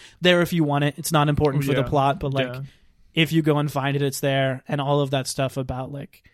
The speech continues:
Speaker 1: how the world ended and what happened to the X-Men and
Speaker 2: Mm-hmm.
Speaker 1: the Corn and the ties to Apocalypse, like,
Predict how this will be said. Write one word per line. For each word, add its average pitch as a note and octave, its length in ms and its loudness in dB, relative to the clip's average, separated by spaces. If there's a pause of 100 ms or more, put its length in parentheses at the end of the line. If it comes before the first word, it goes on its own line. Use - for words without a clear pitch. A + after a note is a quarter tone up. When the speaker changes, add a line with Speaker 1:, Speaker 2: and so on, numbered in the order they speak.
(440)
Speaker 1:
how C#3 240 0
the C3+ 120 0
world C3 440 0
ended C3 340 -2
and B2+ 200 -4
what B2+ 140 -4
happened C3+ 340 -2
to C#3+ 60 -4
the C3+ 180 -2
X-Men B2+ 680 -6
and B2 120 -4
Speaker 2:
Mm-hmm. C3 200 -4
Speaker 1:
the C#3 100 -2
Corn C3 460 -2
and B2+ 100 -4
the B2+ 80 -4
ties B2+ 340 -4
to C#3+ 140 -6
Apocalypse, E3 680 -10
like, E3+ 180 -16